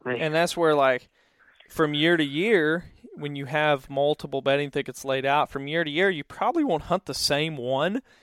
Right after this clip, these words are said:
Speaker 2: every year, the same, because deer are gonna change and different deer are gonna have different core areas. And you may notice that,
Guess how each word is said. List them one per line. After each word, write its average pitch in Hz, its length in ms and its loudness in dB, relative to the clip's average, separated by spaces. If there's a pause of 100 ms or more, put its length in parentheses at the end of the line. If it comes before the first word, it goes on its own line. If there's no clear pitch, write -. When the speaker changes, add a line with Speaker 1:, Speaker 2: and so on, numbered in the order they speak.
(300)
Speaker 2:
every 147 320 4
year, 160 440 0
the 139 220 -2
same, 170 600 -2 (360)
because 147 520 0
deer 143 380 -2
are 160 40 -4
gonna 170 160 -4
change 143 640 -2
and 131 420 -8
different - 340 -2
deer 143 240 2
are - 40 0
gonna 143 120 -4
have 127 200 -4
different 139 400 -4
core 147 300 -2
areas. 139 480 -2
And 151 140 -10
you 151 80 -6
may 180 160 -2
notice 147 380 -2
that, 127 240 -2